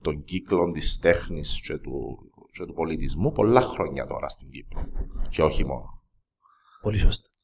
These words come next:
Speaker 1: Ε, ε, εσύ πώς το εκλαμβάνεις, δηλαδή τούτη, τού-, τούτη τη συμμετοχή τους σε κάτι το οποίο, ε,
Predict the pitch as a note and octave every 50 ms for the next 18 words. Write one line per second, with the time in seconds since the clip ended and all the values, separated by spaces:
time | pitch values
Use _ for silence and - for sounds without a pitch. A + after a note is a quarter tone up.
0 | _ _ _ _ _ _ - - _ - G#2+ G#2 G#2 - - F#2 G#2 G#2+ G#2+ G#2+
1 | A2 - C#3+ B2+ D#3 D#3 - - F#3+ - - - A#2+ F#2+ E2 D#2+ E2+ D#2+ D#2+ D2+
2 | E2 F#2 G2 F#2+ A2 A2 A2 B2 A#2+ - - - - - A#2+ A#2 A#2 - - -
3 | A#2+ A#2+ C#3+ D3 D3 D3+ - - - D3+ C#3+ D3 D3 B2+ - - - - A2 A2+
4 | G#2+ E2+ - C#2 C#2+ - - - - - - - - - - - - - - E2+
5 | G#2 - - - - C3 G2 - A2 A#2 C#3 C3+ C3 B2+ A#2+ - - - - -
6 | - - - - C2+ B1 A1